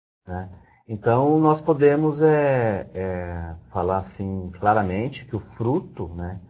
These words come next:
é uma palavra com um referencial, é, teórico por trás no, em estudos bo-, de botânica, né? O fruto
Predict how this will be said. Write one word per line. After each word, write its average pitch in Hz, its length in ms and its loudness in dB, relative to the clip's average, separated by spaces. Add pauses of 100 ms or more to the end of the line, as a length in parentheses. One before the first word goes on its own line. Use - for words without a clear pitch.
(420)
é - 80 -6
uma 107 100 0
palavra 113 540 4
com 139 580 -4 (100)
um 110 60 -8
referencial, 104 1120 -2 (340)
é, 90 520 -6 (200)
teórico 107 520 4
por 135 200 -4
trás 120 480 0 (440)
no, 120 180 -4
em 127 240 -4
estudos 131 320 -6
bo-, 127 160 -4
de 120 100 -10
botânica, 123 440 -2 (440)
né? 90 300 -10 (200)
O - 80 -6
fruto 139 540 0